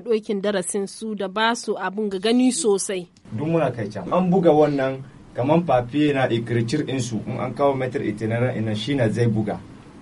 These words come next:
Speaker 2: Wani écriture in su ba wai rubutun biro na ba, wani point point na. Kamar hudodi na aka yi da akwai wani cini in sun aza hannayen shi.
Speaker 1: Eh.
Speaker 2: Suna ji cini in to kenan kamar yadda Hamida tun da farko ya ce muku si
Speaker 1: Mhm.
Speaker 2: point.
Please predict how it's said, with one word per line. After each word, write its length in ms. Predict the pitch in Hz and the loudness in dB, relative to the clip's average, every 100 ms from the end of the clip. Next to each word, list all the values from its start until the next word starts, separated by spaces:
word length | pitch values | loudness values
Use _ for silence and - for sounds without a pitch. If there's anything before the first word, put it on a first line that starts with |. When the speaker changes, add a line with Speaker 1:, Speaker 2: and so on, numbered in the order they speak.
| - - - - | -20 -20 -20 -8
Speaker 2:
Wani 400 | 104 139 151 151 165 | -2 0 2 2 0
écriture 480 | 127 123 123 156 170 | -4 -4 -2 0 0
in 80 | 151 | -2
su 140 | 143 | -4
ba 140 | 120 117 | 0 2
wai 160 | 143 143 | 4 2
rubutun 360 | 117 - 113 | -2 -6 -6
biro 280 | 107 120 107 | -2 -2 -2
na 160 | 90 85 | -4 -6
ba, 140 | 82 - - | -10 -16 -10
wani 200 | 101 120 | -4 -4
point 320 | 120 127 120 - | -4 -4 -4 -4
point 260 | 117 101 87 | -4 -4 -6
na. 80 | 85 - - | -10 -16 -10
Kamar 240 | 113 120 | -4 -2
hudodi 580 | 117 120 120 123 120 131 | -2 -2 -2 -4 -4 -4
na 140 | 117 107 | -2 -4
aka 220 | 107 107 | -6 -4
yi 240 | 104 107 - | -2 -2 -2
da 380 | 107 104 101 95 | 0 2 2 0
akwai 300 | 98 95 120 | -2 -4 -4
wani 120 | 123 | -4
cini 540 | - - 107 107 117 110 - 120 | -4 -8 -2 0 0 -2 -8 -8
in 100 | 123 | -6
sun 260 | - 135 123 | -6 -8 -4
aza 180 | 127 123 | -4 -4
hannayen 480 | 113 120 110 107 | -4 -4 -2 -2
shi. 240 | 104 - - - - 202 | -4 -6 -14 -20 -6 2
Speaker 1:
Eh. 440 | 208 190 185 190 202 - | 4 4 0 -2 -8 -16
Speaker 2:
Suna 320 | - 120 107 | -6 -2 -2
ji 380 | 95 107 110 107 - | -2 -2 -4 -8 -14
cini 300 | - 110 113 113 | -6 -4 -2 -4
in 160 | 104 | -4
to 140 | 110 107 | -6 -6
kenan 340 | 117 135 139 | -4 -2 -4
kamar 220 | 123 135 | -4 -2
yadda 460 | 143 120 107 104 98 | -2 0 0 0 -2
Hamida 480 | 113 120 131 123 123 - | -4 -4 2 4 2 0
tun 180 | 135 139 | -8 -4
da 80 | 117 | -4
farko 280 | 113 120 | -4 -4
ya 80 | 117 | -6
ce 120 | 117 | -4
muku 300 | 113 117 113 | -4 -4 -6
si 140 | 107 208 | -2 0
Speaker 1:
Mhm. 180 | 202 208 | 0 0
Speaker 2:
point. 240 | 104 175 | -4 -6